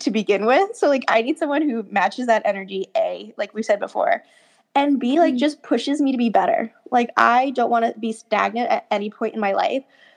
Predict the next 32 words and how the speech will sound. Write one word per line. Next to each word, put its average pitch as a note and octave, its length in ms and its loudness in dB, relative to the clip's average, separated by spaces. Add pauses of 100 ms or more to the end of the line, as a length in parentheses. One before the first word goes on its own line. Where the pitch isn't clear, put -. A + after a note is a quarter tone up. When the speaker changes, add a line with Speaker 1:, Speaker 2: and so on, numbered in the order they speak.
Speaker 1:
So - 180 0
if A3+ 140 -2
you A#3 320 2
can, A#3+ 280 2
like, G3+ 360 0
better G3+ 320 2
me A3 140 0
in G#3 100 -2
some G3 240 -2
way, F#3+ 420 0
have - 220 0
at - 200 -4
it. - 120 2 (1900)
Speaker 2:
I C4 300 0
completely C#4 360 2
agree. G#3 300 0
Like, A#3 220 0
I A#3 160 2
want E4 240 0
someone A#3+ 280 4
who G#3+ 420 2 (1080)
is A3+ 200 0
so B3 320 2
ambitious B3 920 0 (640)
and A3+ 160 2
inspiring G#3 960 2
by G#3+ 160 2
themselves G#3 960 -2 (320)
that A3 100 2
it A3+ 80 -2
motivates G#3+ 720 2
me G3 420 -2